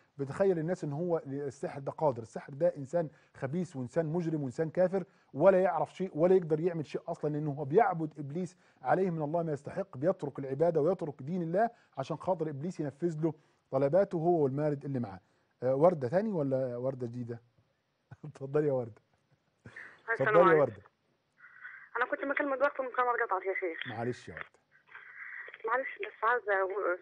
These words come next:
Speaker 2: في، يعني الظروف الماديه بصراحه، انا سالت على الشيخ سعد على ال-،
Speaker 1: طيب.
Speaker 2: على مصاريف الكشف وكده،
Speaker 1: طب
Speaker 2: فقال لي
Speaker 1: بصي يا
Speaker 2: مية
Speaker 1: ورده،
Speaker 2: جنيه ولا
Speaker 1: تعالي وما يهمكيش حاجه خالص يا ورده. لا خلاص ماشي. <laughs> تعالي يا ورده للمركز وما يهمكيش ولا حاجه خالص.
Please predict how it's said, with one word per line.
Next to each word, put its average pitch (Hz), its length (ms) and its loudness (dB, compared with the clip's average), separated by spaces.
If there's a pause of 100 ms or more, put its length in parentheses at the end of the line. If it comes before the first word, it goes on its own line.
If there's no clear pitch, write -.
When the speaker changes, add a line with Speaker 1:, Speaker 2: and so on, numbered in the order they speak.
Speaker 2:
في، 226 320 -6
يعني 196 320 0
الظروف 208 360 -2
الماديه 190 400 0
بصراحه، 185 540 -4
انا 180 240 -4
سالت 214 260 -4
على 175 280 0
الشيخ - 240 -6 (100)
سعد 208 240 2
على 180 240 -2
ال-، 170 540 -8 (500)
Speaker 1:
طيب. 135 180 6 (240)
Speaker 2:
على 185 140 2
مصاريف 220 420 -4
الكشف - 380 -4
وكده، 190 320 -6
Speaker 1:
طب 185 160 -8
Speaker 2:
فقال - 160 0
لي 131 60 0
Speaker 1:
بصي 190 240 6
يا 165 40 8
Speaker 2:
مية 147 40 8
Speaker 1:
ورده، 123 80 4
Speaker 2:
جنيه 208 140 -6
ولا 196 80 0
Speaker 1:
تعالي 180 320 6
وما 165 300 0
يهمكيش 139 300 -8
حاجه 135 180 -6
خالص 110 320 -12
يا 85 60 -20
ورده. - 80 -20 (2250)
لا 196 60 6
خلاص 120 340 -2
ماشي. 160 320 -4 (300)
<laughs> - 300 -10
تعالي 139 300 0
يا 151 60 4
ورده 147 260 -2
للمركز 131 460 -6
وما 123 120 -8
يهمكيش 117 240 -14
ولا 107 100 -12
حاجه 95 140 -20
خالص. - 180 -20